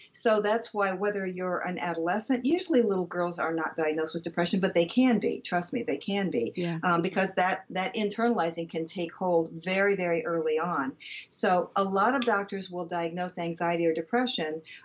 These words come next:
Speaker 1: um, no matter at, at any age, because they don't recognize that A D H D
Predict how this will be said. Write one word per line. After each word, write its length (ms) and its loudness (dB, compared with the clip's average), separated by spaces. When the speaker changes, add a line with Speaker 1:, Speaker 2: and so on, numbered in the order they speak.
Speaker 1:
um, 400 0
no 160 4
matter 340 2
at, 240 -2
at 160 2
any 320 4
age, 300 0
because 340 -4
they 160 0
don't 320 -4
recognize 680 0
that 200 -2
A 60 0
D 300 2
H 220 -4
D 320 -2